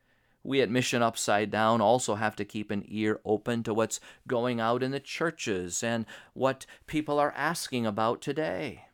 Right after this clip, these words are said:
So a couple of our most popular episodes in the past nine months were tied particularly to the Christmas season. Maybe some people had extra time during the Christmas weeks. They were off from school or work and perhaps took extra time to listen to these podcasts.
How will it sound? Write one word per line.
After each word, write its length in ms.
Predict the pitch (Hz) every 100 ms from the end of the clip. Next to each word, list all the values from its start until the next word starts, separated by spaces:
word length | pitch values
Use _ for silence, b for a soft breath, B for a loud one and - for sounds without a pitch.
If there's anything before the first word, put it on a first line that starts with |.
| _ _ _ _ _ _ _ _ -
So 200 | - 233
a 60 |
couple 340 | 214 254 240 160
of 80 | 135
our 120 | 127
most 260 | 120 120
popular 460 | - 120 120 120 113 -
episodes 640 | 104 113 - 98 113 131
in 60 |
the 60 | 123
past 380 | - 107 104 -
nine 260 | 90 90
months 460 | 80 92 196 - - b b b b b
were 140 | 139 135
tied 480 | - 143 147 151
particularly 840 | - 139 - 247 - 120 110 110 135
to 140 | -
the 80 | -
Christmas 500 | - 139 131 - 139
season. 600 | - 170 202 185 87 71 _ _ _ _ _ _ _ _ _ _ -
Maybe 280 | 113 127 117
some 220 | - 98
people 360 | - 131 117 107
had 100 | 104
extra 300 | 107 - 110
time 560 | - 151 170 113 98
during 260 | - 104 101
the 80 | 98
Christmas 520 | - 113 - 95 -
weeks. 540 | 92 139 - - - _ _ B B -
They 80 |
were 140 | 120 117
off 180 | 117 -
from 140 | 101
school 520 | - - 123 131 135
or 120 | 101
work 360 | 90 110 147 151
and 140 | 104
perhaps 540 | 104 101 120 120 - -
took 200 | 120 -
extra 320 | 113 - 127
time 440 | - 165 143 107
to 100 | 104
listen 320 | 104 117 - 110
to 80 |
these 220 | 110 113 -
podcasts. 960 | - 123 127 - 90 - - - -